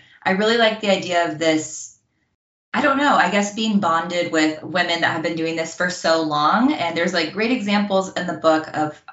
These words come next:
lots of different things, but part of it was relating it back to a-,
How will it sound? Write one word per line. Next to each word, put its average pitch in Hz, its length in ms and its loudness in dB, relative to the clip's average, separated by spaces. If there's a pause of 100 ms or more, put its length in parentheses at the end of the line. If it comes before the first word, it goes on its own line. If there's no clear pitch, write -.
(160)
lots 208 240 2
of 214 80 -4
different 190 320 -2
things, 170 240 -6
but 160 220 -2
part 175 200 2
of 165 80 -2
it 160 160 -2
was 160 240 -2
relating 160 320 0
it 135 140 -4
back 151 300 0
to 160 420 -2 (500)
a-, - 120 -2